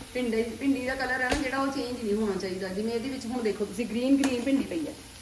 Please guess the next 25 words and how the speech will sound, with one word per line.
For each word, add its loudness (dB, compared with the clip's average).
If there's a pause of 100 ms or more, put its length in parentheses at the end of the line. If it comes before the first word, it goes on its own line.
(140)
ਲਓ, 0 (800)
ਤੇ 0 (160)
ਭੋਰਾ 8
ਵੀ 6
ਐ 4
ਨਹੀਂ 4
ਹੈਗਾ 6
ਵੀ 4
ਲੇਸਲੀ 6
ਹੋਵੇ, 4
ਬਿਲਕੁਲ 4
ਐ 0
ਮਿੰਟ 6
'ਚ 2
ਇੱਦਾਂ 2
ਡਿੱਗ 0
ਪੈਂਦੀ -4
ਹੈ, -6 (500)
ਬਿਲਕੁਲ 6
ਲੇਸਲੀ 4
ਨਹੀਂ 2
ਹੈਗੀ। 2
ਆ 4
ਦੇਖੋ -4
ਤੁਸੀਂ, -8